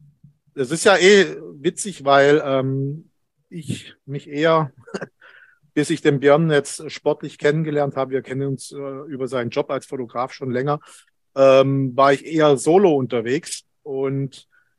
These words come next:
ich würd jetzt mal sagen, dass, äh, ich, sagen wir mal, sechzig Prozent meiner Kilometer mit dem Björn zurücklege. Sechzig Prozent und die restlichen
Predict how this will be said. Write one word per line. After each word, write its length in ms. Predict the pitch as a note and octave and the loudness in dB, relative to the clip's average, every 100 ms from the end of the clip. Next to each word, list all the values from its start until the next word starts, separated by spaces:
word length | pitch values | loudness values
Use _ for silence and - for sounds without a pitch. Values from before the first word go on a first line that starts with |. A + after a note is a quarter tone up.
| _ | _
ich 180 | C3+ A#2 | -12 -2
würd 160 | D#3 F3 | 0 0
jetzt 160 | D#3+ | 0
mal 180 | D#3+ D3 | 4 4
sagen, 500 | C3 C#3 D3 E3+ D#3+ | 6 4 4 2 -2
dass, 360 | C#3 C#3 C#3 - | 2 2 2 -8
äh, 440 | C3+ B2+ B2+ B2+ B2 _ _ | -8 -6 -6 -8 -12 _ _
ich, 520 | C3 B2 - - - _ _ _ _ _ _ _ _ _ _ | -20 -20 -18 -20 -20 _ _ _ _ _ _ _ _ _ _
sagen 140 | C3 B2+ | -6 -4
wir 80 | |
mal, 160 | B2+ B2 | 0 0
sechzig 480 | A#2 F#3 - F#3+ - | 0 -2 -2 -10 -6
Prozent 400 | D#3+ - D#3+ D#3 | -6 -2 -2 0
meiner 240 | D3 C#3+ | -2 -2
Kilometer 600 | C3 F3 F3+ C3+ C3 C#3 | -2 -2 0 0 0 -2
mit 200 | C3 B2 | -4 -6
dem 100 | B2+ | -8
Björn 340 | A2+ C3+ G3 - | -4 -2 -2 -4
zurücklege. 640 | - C#3+ F3+ E3+ F3 G#3+ - _ _ _ _ _ _ _ _ _ - | -12 -10 -10 -4 -2 -2 -6 _ _ _ _ _ _ _ _ _ -10
Sechzig 340 | C#3 - D#3+ | -10 -10 -12
Prozent 540 | - C#3+ D3+ D3+ E3+ _ _ _ _ | -12 -4 0 0 -2 _ _ _ _
und 280 | D3 C#3 C#3+ | -2 -2 0
die 60 | C3 | 0
restlichen 800 | C3+ D3+ - D#3+ - C#3 C#3 | 0 0 -4 -12 -10 -10 -10